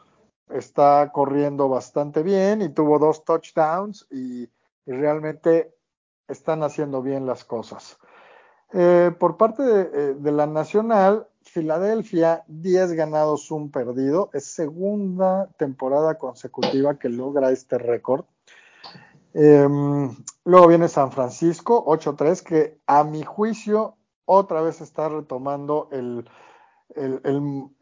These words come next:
la etiqueta del mejor equipo de la liga, probablemente. Eh, y creo que la próxima semana es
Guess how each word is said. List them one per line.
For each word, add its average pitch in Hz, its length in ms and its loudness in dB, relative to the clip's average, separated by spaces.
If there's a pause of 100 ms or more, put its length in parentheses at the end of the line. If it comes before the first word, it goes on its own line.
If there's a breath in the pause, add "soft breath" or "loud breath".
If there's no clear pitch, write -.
(220)
la 147 180 4
etiqueta 165 580 8
del 151 220 4
mejor 139 480 0
equipo 139 480 -4
de 120 160 -6
la 107 480 -10
liga, 151 560 0
probablemente. 123 840 -6 (840)
Eh, 127 680 -10
y 196 360 2
creo 170 220 6
que 180 80 4
la - 140 6
próxima 147 400 -6
semana 143 640 -2 (720)
es - 640 -6